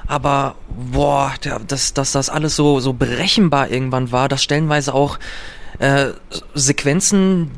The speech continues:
durchgeführt wurden, die einfach nicht mehr, die komplett mit dieser Immersion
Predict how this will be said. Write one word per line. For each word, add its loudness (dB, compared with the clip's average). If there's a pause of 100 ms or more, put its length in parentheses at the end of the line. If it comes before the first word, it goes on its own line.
(140)
durchgeführt 2
wurden, 6
die 0
einfach 0
nicht 2
mehr, 4
die 0
komplett 2
mit 0
dieser 0
Immersion 4